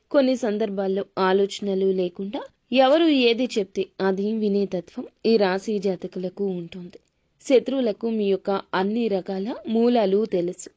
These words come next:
కావున అప్రమత్తంగా ఉండండి. వీలైతే ఒంటరిగా ఉండండి. మేలు కోరుకునే వ్యక్తులతోనే సమయం గడపండి. చెడు మాటలు మాట్లాడుతున్నారు అనిపిస్తే ఆ వ్యక్తులకు దూరం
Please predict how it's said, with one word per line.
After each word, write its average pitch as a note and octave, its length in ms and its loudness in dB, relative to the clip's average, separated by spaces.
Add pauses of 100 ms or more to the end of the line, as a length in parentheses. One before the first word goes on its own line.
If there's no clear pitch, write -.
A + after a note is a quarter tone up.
(140)
కావున F#3 320 0 (200)
అప్రమత్తంగా F3+ 720 -6
ఉండండి. F3+ 480 -8 (460)
వీలైతే A3 480 2 (100)
ఒంటరిగా F#3 680 -2
ఉండండి. F3+ 500 -8 (440)
మేలు B3 280 2
కోరుకునే G#3 520 2
వ్యక్తులతోనే F#3 880 -2 (120)
సమయం F#3+ 520 -4 (140)
గడపండి. E3+ 460 -10 (440)
చెడు B3 260 4
మాటలు G#3+ 460 -2
మాట్లాడుతున్నారు F#3+ 920 -4 (120)
అనిపిస్తే F#3+ 500 -8 (380)
ఆ A#3 180 4
వ్యక్తులకు G#3 720 -2
దూరం F#3 440 -2